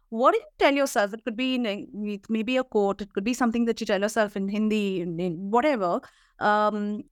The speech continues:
what is it that is your mantra?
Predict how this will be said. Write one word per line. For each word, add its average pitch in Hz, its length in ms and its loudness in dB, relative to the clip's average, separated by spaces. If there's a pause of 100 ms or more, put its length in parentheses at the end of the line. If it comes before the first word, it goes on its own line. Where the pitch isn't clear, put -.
(140)
what 285 300 0 (100)
is 311 100 -6
it 208 340 -4
that 220 320 2 (460)
is 214 140 -2
your 220 120 4
mantra? 196 460 -2